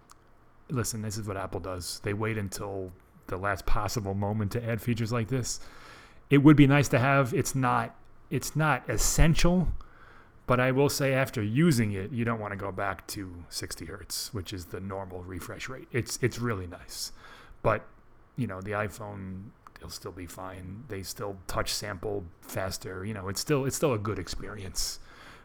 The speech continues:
But a hundred twenty hertz would be, would, would be nice. And, um, you know, it's just, it's Samsung's best effort. And it's, it's good. I just got mine in this morning. Also haven't had a chance to open it.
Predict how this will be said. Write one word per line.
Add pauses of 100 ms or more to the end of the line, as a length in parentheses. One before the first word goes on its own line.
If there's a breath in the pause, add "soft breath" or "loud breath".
(140 loud breath)
But
a
hundred
twenty
hertz
would
be,
would,
would
be
nice. (1500)
And,
um,
you
know,
it's
just,
it's
Samsung's
best (760)
effort. (220)
And
it's, (100)
it's
good.
I
just
got
mine (160)
in
this
morning.
Also
haven't
had
a
chance
to
open
it.